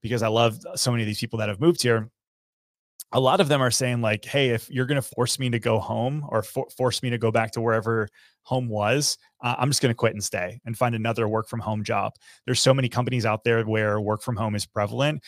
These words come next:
that they're usually able to find something pretty quickly. Um, I'm not saying that it, it doesn't happen at all, 'cause it does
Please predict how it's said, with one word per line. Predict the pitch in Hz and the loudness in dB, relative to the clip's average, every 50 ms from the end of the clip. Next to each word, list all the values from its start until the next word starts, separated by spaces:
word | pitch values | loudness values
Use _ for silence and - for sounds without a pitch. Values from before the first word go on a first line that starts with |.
| - - _ | -20 -4 _
that | 127 117 | 0 2
they're | 101 120 | 2 2
usually | 117 123 131 113 131 135 120 | 2 2 0 0 0 0 0
able | 117 101 107 104 | 0 0 -2 -4
to | 101 | -4
find | - 104 101 104 104 - | -4 -4 -4 -2 -2 -2
something | - 95 - 104 98 | -4 -4 -4 -4 -6
pretty | - - 110 101 95 | -6 -6 -8 -8 -6
quickly. | - - 104 - - 104 101 104 117 - _ _ _ _ _ _ _ _ _ _ | -6 -6 -6 -4 -4 -4 -4 -4 -4 -6 _ _ _ _ _ _ _ _ _ _
Um, | 117 113 110 110 107 | -4 -4 -4 -4 -2
I'm | 123 | 0
not | 131 147 139 - | 2 2 2 2
saying | 139 131 | 0 0
that | 123 113 | 2 0
it, | 110 - - - _ _ _ - | -2 -4 -6 -12 _ _ _ -8
it | 117 | -4
doesn't | 135 135 123 127 | -4 -4 -4 -4
happen | 113 110 113 110 117 107 | -2 -2 0 0 0 0
at | 104 | 0
all, | 107 104 107 120 151 180 185 156 - 127 - | 2 4 6 6 6 6 4 2 -2 -8 -6
'cause | 117 113 | -6 -4
it | 113 | 2
does | 98 120 139 170 175 - - - | 6 6 8 8 6 2 -2 -8